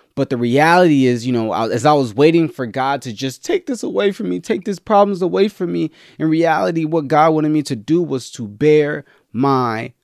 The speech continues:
cross. We Christians are called to bear our cross. I know this doesn't sound like a lot of the messages that we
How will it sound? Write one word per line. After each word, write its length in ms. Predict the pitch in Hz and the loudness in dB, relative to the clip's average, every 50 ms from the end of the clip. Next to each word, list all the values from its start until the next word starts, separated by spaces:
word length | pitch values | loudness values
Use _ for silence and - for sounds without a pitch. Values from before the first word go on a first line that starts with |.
| _ _ | _ _
cross. 760 | _ - - 151 127 120 110 101 87 80 98 - - - - _ _ _ _ - | _ -6 0 2 2 4 2 0 -2 -4 -10 -12 -16 -16 -18 _ _ _ _ -6
We 240 | 113 135 139 139 135 | 0 2 2 2 0
Christians 720 | - - - 160 143 - - - - 139 135 131 127 - | -2 -2 0 0 0 0 -6 -6 -4 -2 -2 -2 -4 -4
are 240 | - 117 117 110 | -4 -4 -4 -4
called 580 | 107 - - - 147 127 123 117 113 117 120 - | -4 -8 -10 -4 0 0 2 2 0 -2 -4 -6
to 300 | - - 127 120 113 110 | -10 -10 -8 -8 -8 -8
bear 640 | 107 110 - - 131 131 131 123 127 123 123 120 - - _ _ _ _ | -10 -10 -4 -2 0 0 2 0 0 0 -2 -4 -8 -12 _ _ _ _
our 440 | - - 110 107 107 110 107 101 101 | -6 -4 -2 0 0 0 0 -2 -4
cross. 920 | - - - - - 120 117 113 110 104 95 85 - - - - - - - _ _ _ _ _ | -6 -12 -14 -6 0 2 2 4 4 2 2 0 -4 -8 -14 -16 -20 -20 -20 _ _ _ _ _
I 320 | - 123 139 147 147 143 143 | -6 -4 -2 -2 -2 -2 -2
know 760 | 143 143 143 151 147 151 151 147 147 139 120 104 92 - - _ _ _ _ _ _ _ _ _ _ _ _ _ _ _ _ _ _ _ _ | -2 -2 -2 -2 -2 0 0 0 0 0 0 -2 -4 -8 -14 _ _ _ _ _ _ _ _ _ _ _ _ _ _ _ _ _ _ _ _
this 180 | - 151 156 120 | -8 -8 -8 -4
doesn't 360 | 110 147 147 143 151 139 123 | -4 -2 -2 -2 -2 -6 -6
sound 800 | - - - - - 139 131 143 160 170 175 175 170 160 139 127 | -10 -14 -16 -8 -4 -2 -2 0 0 -2 -2 -2 -2 -2 -2 -2
like 420 | 120 107 101 92 85 - _ - _ _ _ _ _ _ _ _ _ _ _ _ _ _ _ _ _ _ _ _ _ _ _ _ _ _ _ _ _ _ _ _ _ _ _ _ _ _ _ _ _ _ _ - | -2 -4 -6 -10 -12 -16 _ -20 _ _ _ _ _ _ _ _ _ _ _ _ _ _ _ _ _ _ _ _ _ _ _ _ _ _ _ _ _ _ _ _ _ _ _ _ _ _ _ _ _ _ _ -4
a 100 | 127 127 | -2 0
lot 260 | 131 135 131 127 127 | 2 0 0 0 -2
of 100 | 117 110 | -2 -2
the 100 | 117 110 | -2 -2
messages 800 | 110 110 117 131 147 - - 131 113 113 110 104 101 98 90 | -2 -2 -2 -4 -6 -6 -8 -10 -10 -8 -8 -8 -8 -8 -8
that 240 | 98 95 92 85 82 | -10 -10 -10 -10 -12
we 420 | 87 92 92 90 87 85 92 123 | -12 -12 -12 -12 -12 -14 -16 -18